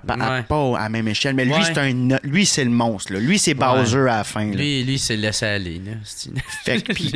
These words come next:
Speaker 1: moi, là, c'est arrivé, je pense que c'était ma deuxième ou troisième anime de Saint-Laz.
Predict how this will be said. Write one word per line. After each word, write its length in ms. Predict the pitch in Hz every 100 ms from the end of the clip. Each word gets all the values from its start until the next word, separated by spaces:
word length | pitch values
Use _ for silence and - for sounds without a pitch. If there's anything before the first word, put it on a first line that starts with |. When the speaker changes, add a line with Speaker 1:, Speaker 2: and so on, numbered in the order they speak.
| 139
Speaker 1:
moi, 180 | 156
là, 120 | 247 190
c'est 120 | 160
arrivé, 320 | 127 135 214
je 60 | -
pense 120 | 175
que 60 | -
c'était 100 | 143
ma 140 | 131
deuxième 320 | 127 170 208
ou 40 | 208
troisième 300 | 165 143 151
anime 240 | 139 156
de 80 | 180
Saint-Laz. 580 | 127 127 117 139 127 -